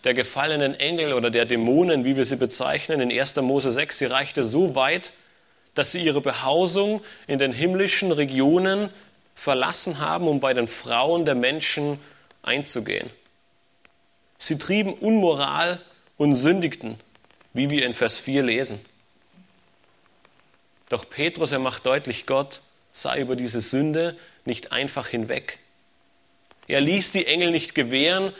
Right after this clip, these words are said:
und blickte einfach hinweg und sah einfach zu, was geschehen war.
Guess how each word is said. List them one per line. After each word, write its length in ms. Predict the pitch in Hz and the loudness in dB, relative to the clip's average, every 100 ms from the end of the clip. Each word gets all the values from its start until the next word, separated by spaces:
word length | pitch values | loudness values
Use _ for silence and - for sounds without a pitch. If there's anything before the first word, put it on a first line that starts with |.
| - | -10
und 180 | 143 123 | -4 -2
blickte 340 | 147 170 185 143 | 2 2 2 0
einfach 360 | 160 160 151 | 0 0 -2
hinweg 500 | 143 131 160 180 - - _ | -2 2 0 0 -10 -20 _
und 160 | 143 131 | -4 -2
sah 260 | 135 139 143 | 2 2 2
einfach 360 | 151 147 - | 0 -2 -6
zu, 320 | - - 180 | -8 -2 0
was 220 | 170 139 - | 2 0 -2
geschehen 420 | 113 147 160 123 | -2 0 -2 -2
war. 220 | 117 | -4